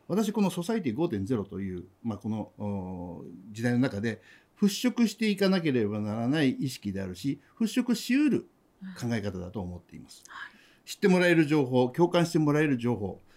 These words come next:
Speaker 1: 市民が気づいていない情報に気づきを与えるための標準的な情報の抽出、あるいは対象者の絞り込み、個人の私的関心事に合わせた情報の選択は、今後このソサイティ五点ゼロによって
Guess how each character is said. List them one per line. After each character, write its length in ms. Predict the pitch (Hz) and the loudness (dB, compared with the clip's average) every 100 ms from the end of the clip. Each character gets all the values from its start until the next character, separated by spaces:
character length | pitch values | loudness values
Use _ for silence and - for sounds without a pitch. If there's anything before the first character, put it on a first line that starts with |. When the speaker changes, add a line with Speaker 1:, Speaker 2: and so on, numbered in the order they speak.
| _ | _
Speaker 1:
市 160 | - 214 | 0 4
民 140 | 190 | 6
が 140 | 135 | 4
気 120 | - 147 | 2 -2
づ 120 | 214 | -2
い 80 | - | 0
て 100 | 147 | 0
い 80 | |
な 80 | 160 | 0
い 80 | 160 | 0
情 220 | 147 170 | 2 0
報 240 | 170 165 165 | 0 -2 0
に 160 | 185 | 0
気 180 | 170 - | -2 -4
づ 140 | 202 262 | 0 2
き 140 | 277 | 4
を 100 | 185 | 4
与 160 | 151 175 | 4 2
え 80 | |
る 80 | 175 | 2
た 120 | 165 | 2
め 100 | 175 | 2
の 200 | 160 110 - _ _ _ | 4 2 -2 _ _ _
標 260 | - 151 165 | 0 4 4
準 280 | 156 165 147 | 4 2 2
的 260 | 143 135 | 0 2
な 160 | 135 127 | 2 2
情 220 | 113 143 | 2 0
報 160 | 151 143 | 2 0
の 160 | 113 - | 0 -4
抽 240 | - - 220 | -6 0 2
出、 240 | - - _ _ _ _ _ _ - | 0 -10 _ _ _ _ _ _ -6
あ 80 | |
る 80 | 113 | -2
い 20 | 113 | 0
は 80 | |
対 140 | 113 143 | 0 0
象 120 | 165 | 0
者 80 | 123 | -2
の 80 | 104 | -6
絞 260 | - 170 | -2 0
り 60 | 151 | 0
込 100 | 117 | -4
み、 80 | - _ _ _ - - _ - | -10 _ _ _ -20 -20 _ 0
個 100 | 156 | 6
人 120 | 135 | 6
の 100 | 120 | 6
私 80 | - | 4
的 200 | 151 143 | 0 2
関 180 | 156 147 | 2 2
心 180 | 147 | 2
事 160 | 147 135 | 0 4
に 140 | 131 123 | 4 6
合 100 | 127 | 2
わ 60 | |
せ 60 | 123 | -2
た 40 | 101 | -4
情 140 | 120 | -4
報 140 | 117 107 | -4 -4
の 100 | 101 | -4
選 240 | - 175 | 0 2
択 240 | 175 160 | 2 0
は、 220 | 139 147 - _ _ _ - | 0 -2 -6 _ _ _ -16
今 160 | - 110 | -6 -4
後 100 | 104 | -2
こ 100 | 104 | -4
の 80 | 98 | -6
ソ 140 | 104 | -8
サ 140 | 98 110 | -8 -6
イ 80 | 98 | -6
テ 100 | 87 | -10
ィ 60 | |
五 200 | 90 104 | -10 -10
点 200 | 92 85 | -10 -8
ゼ 140 | 107 131 | -2 -2
ロ 160 | 98 _ | -2 _
に 100 | 139 | 0
よ 80 | 147 | 0
っ 20 | |
て 640 | 147 _ _ 180 180 180 | -2 _ _ 4 4 2